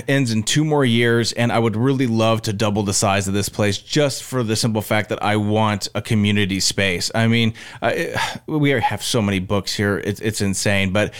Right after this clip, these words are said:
and, and it's not expanding for the sense of like, "Oh, I can fill it with more crap to sell." That's nothing at all. I, I really just wanna start putting on classes for the occult to teach astrology, to teach tarot and all these other different things, and to teach, um, you know, real traditional,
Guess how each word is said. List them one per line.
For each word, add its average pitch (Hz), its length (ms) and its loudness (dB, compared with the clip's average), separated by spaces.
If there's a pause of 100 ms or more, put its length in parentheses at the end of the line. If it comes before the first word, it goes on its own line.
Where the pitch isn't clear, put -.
(120)
and, 147 140 2
and 170 180 2
it's 190 160 0
not 208 240 0
expanding 147 680 0
for 127 160 -2
the 127 80 0
sense 131 340 0
of 117 240 2
like, 110 260 2
"Oh, 117 140 4
I 113 60 2
can 107 160 -4
fill 127 260 0
it 113 40 2
with 104 140 -2
more 107 180 2
crap 135 420 -2
to 107 80 -2
sell." 95 340 0
That's 98 320 -4
nothing 113 340 2
at 98 80 0
all. 107 300 2 (200)
I, 117 120 0
I 101 120 0
really 131 360 2
just 120 240 -2
wanna 120 140 0
start 110 240 -2
putting 120 200 0
on 104 140 2
classes 107 760 0
for 123 240 0
the 113 100 0
occult 101 240 -4
to - 80 -14
teach 131 280 0
astrology, 107 880 0 (180)
to 120 100 -2
teach 123 380 0
tarot 107 420 4
and 104 80 2
all 107 60 2
these 107 160 2
other 110 180 2
different 104 300 -2
things, 110 220 0
and 131 160 0
to 165 80 0
teach, - 480 -2
um, 160 400 0
you 147 100 2
know, 151 120 2
real 156 200 2
traditional, 139 800 0